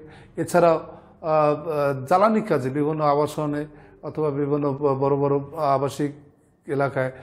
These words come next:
প্রাকৃতিক গ্যাস সাধারণত রান্নাবান্নার কাজে ব্যবহৃত হয়ে থাকে। এছাড়াও এই প্রাকৃতিক গ্যাস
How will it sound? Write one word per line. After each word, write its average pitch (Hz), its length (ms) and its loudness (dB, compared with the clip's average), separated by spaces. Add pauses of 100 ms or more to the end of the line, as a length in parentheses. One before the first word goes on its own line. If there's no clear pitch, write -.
(880)
প্রাকৃতিক 131 440 -4
গ্যাস 160 280 0 (540)
সাধারণত 135 840 -2
রান্নাবান্নার 127 580 2
কাজে 127 280 -2
ব্যবহৃত 120 360 -4
হয়ে 123 280 -2 (420)
থাকে। 117 260 -6 (300)
এছাড়াও 180 480 0 (240)
এই 160 100 -4
প্রাকৃতিক 151 520 -4
গ্যাস 151 200 0